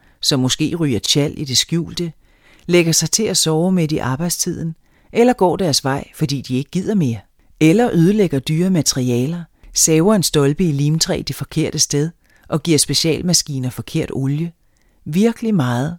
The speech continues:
går til grunde på den måde. Det er ikke bevidst chikane. En del af beboerne ved ikke bedre. Ingen har lært dem almindelig adfærd. Ingen har gidet fortælle dem noget og stillet krav til dem.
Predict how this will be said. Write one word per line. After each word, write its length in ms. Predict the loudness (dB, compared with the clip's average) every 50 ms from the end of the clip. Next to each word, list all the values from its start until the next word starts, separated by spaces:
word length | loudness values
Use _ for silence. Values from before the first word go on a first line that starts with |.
| _ -2
går 120 | -2 0
til 160 | 0 0 -4
grunde 380 | -2 0 0 0 0 0 -4 -4
på 120 | -6 -6
den 200 | -4 -4 -4 -4 -4
måde. 300 | -4 -4 -4 -4 -6 -10 _ _ _ _ _ _ _ _ _ _ _ _ _ _ _ _ -2 0
Det 140 | 2 4
er 40 | 4
ikke 140 | 2 0 0
bevidst 560 | 0 0 0 2 2 2 2 2 0 -2 -2
chikane. 640 | -4 -4 -4 -6 -4 -2 0 0 0 0 -2 -2 -4 _ _ _ -8
En 140 | -4 -2 -2
del 260 | 0 0 -2 -2 -2
af 100 | -2 -2
beboerne 560 | -2 -2 -2 -2 -4 -4 -4 -2 -2 -2 0 0
ved 140 | -2 -2
ikke 220 | -2 -4 -6 -6 -4
bedre. 420 | -4 -2 -2 -2 -2 -4 -6 -10 -14 _ _ _ _ _ _ _ _ _ _ _ _ _ -6 -2
Ingen 260 | 0 2 2 2 2
har 120 | 0 0
lært 340 | 0 2 2 2 0 0 -4
dem 120 | -2 -2 -2
almindelig 540 | -2 -2 0 0 -2 -2 -2 -6 -6 -4
adfærd. 440 | -4 -4 -4 -6 -6 -8 -8 -8 -12 -18 _ _ _ _ _ _ _ _ _ _ _ -2
Ingen 260 | 2 4 4 4 4
har 80 | 2
gidet 360 | 2 2 2 4 4 4 2 0
fortælle 440 | -2 -2 -2 -2 -2 -2 -4 -4
dem 100 | -2 0
noget 440 | 0 2 2 2 0 0 0 -2 -4 -6 _ _ _ _
og 120 | -8 -8 -4
stillet 300 | -2 -2 -2 -2 -2 -4
krav 320 | -4 -4 -4 -4 -4 -4
til 240 | -4 -4 -4 -4 -6
dem. 120 | -8 -16